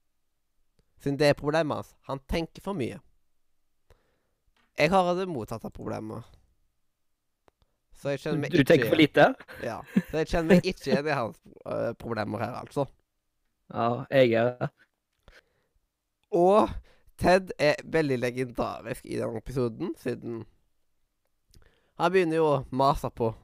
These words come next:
Speaker 1: Robin via telefonen. «Hello,
Speaker 2: Mm.
Speaker 1: Robin, it's Ted. Hello, Robin, it's Ted. Hello,
Speaker 2: Ja.
Speaker 1: Robin, it's Ted.»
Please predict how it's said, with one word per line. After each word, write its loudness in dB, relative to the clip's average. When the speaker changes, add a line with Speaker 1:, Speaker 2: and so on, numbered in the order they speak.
Speaker 1:
Robin 0
via -4
telefonen. -2
«Hello, 6
Speaker 2:
Mm. 2
Speaker 1:
Robin, 2
it's -12
Ted. -2
Hello, 4
Robin, 0
it's -10
Ted. -4
Hello, 4
Speaker 2:
Ja. -2
Speaker 1:
Robin, 2
it's -6
Ted.» -2